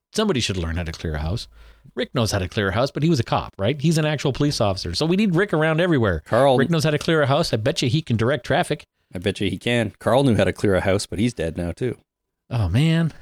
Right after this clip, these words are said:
Speaker 2: Yeah, they're
Speaker 1: Is
Speaker 2: gonna
Speaker 1: that
Speaker 2: have
Speaker 1: Daryl's gonna die? Daryl can't die just 'cause he can. He knows how to clear a house.
Speaker 2: No.
Speaker 1: We'll give him that.
Speaker 2: And he's walking around with leeches on his penis now, so he's got other things to
Speaker 1: I,
Speaker 2: worry
Speaker 1: I would
Speaker 2: about.
Speaker 1: assume so.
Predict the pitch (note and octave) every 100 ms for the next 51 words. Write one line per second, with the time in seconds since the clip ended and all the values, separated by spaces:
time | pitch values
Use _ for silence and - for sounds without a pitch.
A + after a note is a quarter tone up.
0 | - - F2+ E2 G#2 G#2 E3+ G#2 - F3
1 | F#3+ - A3 A3 A3 A3 E3 A2+ - E2+
2 | D#2 D#2+ D#2 D#2+ - - F2+ E2+ G2+ -
3 | _ _ _ _ - - - F#3+ B2+ G#2
4 | - F2 D#2 D#2+ - - - B2+ G2 A2
5 | G#2+ E2+ C#2 - _ _ - A#2+ A#2+ D3
6 | D#3 C#3+ A#2 A2+ G2 G2 G#2 - F2+ E2
7 | D#2+ - F#2+ D#2+ - F2 D#2+ - E2 D#2+
8 | D2+ - _ - - C3+ A#2+ A2 G2+ F2+
9 | F#2+ E2 E2+ E2+ D3 B2 - C#3+ E3+ -
10 | G#2 A#2